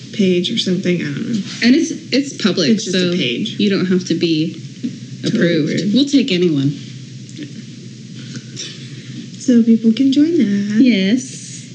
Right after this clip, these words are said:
Speaker 1: And Instagram.
Speaker 2: Instagram.
Speaker 1: We're
Speaker 2: We'll work on the
Speaker 1: Right.
Speaker 2: Snapchat.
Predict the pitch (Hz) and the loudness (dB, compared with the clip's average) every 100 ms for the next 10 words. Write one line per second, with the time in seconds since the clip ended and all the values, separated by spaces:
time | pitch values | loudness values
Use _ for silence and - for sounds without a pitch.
0 | - 226 208 208 202 208 226 202 196 - | -4 2 4 4 4 4 4 4 4 0
1 | 208 202 196 208 233 359 - - 214 - | 0 2 4 4 4 2 0 0 0 0
2 | 226 214 214 220 233 - - - - - | 2 4 6 6 6 4 -6 -12 -16 -16
3 | - 226 220 220 220 208 202 220 - - | -2 6 8 8 6 4 2 0 -4 -12
4 | - - - 226 220 220 220 202 185 180 | -14 -12 0 4 4 4 4 6 4 2
5 | 190 185 190 180 156 175 | 0 2 2 2 0 -4